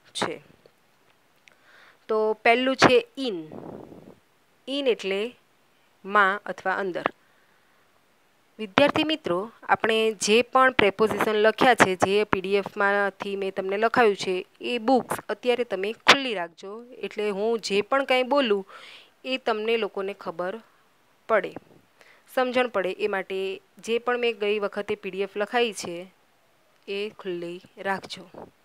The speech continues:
તો પહેલું પ્રેપોઝિશન છે in. in એટલે માં, અંદર. in નો ઉપયોગ સ્થાન દર્શાવવા માટે થાય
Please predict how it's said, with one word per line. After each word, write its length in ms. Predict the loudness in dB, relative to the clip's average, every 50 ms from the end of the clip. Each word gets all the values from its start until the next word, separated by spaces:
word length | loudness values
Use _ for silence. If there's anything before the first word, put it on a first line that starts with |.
| _ _ _ _ _ _ _ -20 _ _ _ _ _ _ _ _ _ _ _ _ _ _
તો 480 | 0 2 4 4 4 4 2 2 0 -4 -4 _ 2
પહેલું 260 | 4 6 6 8 8
પ્રેપોઝિશન 480 | 8 8 6 6 4 2 2 -4 -4 -2
છે 320 | -2 0 0 0 -4 -6 _ _ -6
in. 440 | -2 0 0 0 0 -2 -8 -14 -20 _ _ -8
in 180 | -4 -2 0 0
એટલે 260 | 0 0 0 -2 -2
માં, 460 | 0 4 6 6 6 6 4 0 -4 -14 _ _ _ _ _ 2
અંદર. 420 | 2 2 4 2 2 0 0 -4 _ _ _ _ _ _ _ _ _ _ _ _ _ _ _ _ _ _ _ _ _ _ _ _ _ _ _ -8
in 220 | -6 -6 -2 0
નો 180 | 2 2 2 2
ઉપયોગ 380 | 0 0 2 2 2 2 2
સ્થાન 400 | -2 0 0 0 0 0 0 0
દર્શાવવા 380 | -4 -4 -2 -2 -2 -2 -2 -2
માટે 300 | -4 -4 -6 -6 -8 -8
થાય 360 | -6 -6 -4 -4 -4 -6 -8